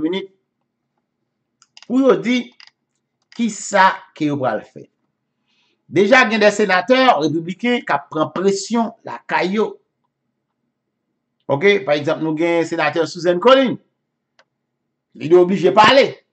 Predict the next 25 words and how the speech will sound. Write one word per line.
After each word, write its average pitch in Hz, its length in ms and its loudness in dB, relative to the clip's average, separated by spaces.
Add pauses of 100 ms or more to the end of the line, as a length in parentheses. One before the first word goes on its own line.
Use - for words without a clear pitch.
(720)
Li 120 80 -8
di 175 160 0
menm 233 160 4
li 220 80 0
panse 220 260 2
ke 196 140 4
prezidan 196 440 2
fè 196 180 6
yon 196 180 -2
big 254 240 4
mistake 233 560 -2 (1120)
lòske 190 380 4 (640)
l 156 80 4
ap 170 160 2
mande 185 400 4
pou 170 300 0 (560)
yo 170 180 6
envestige 190 720 0
moun 180 220 -2
k 170 80 6
ap 156 180 -2
opoze 165 320 2
avè 127 320 0
l. 98 80 -14 (2250)
E 147 120 -4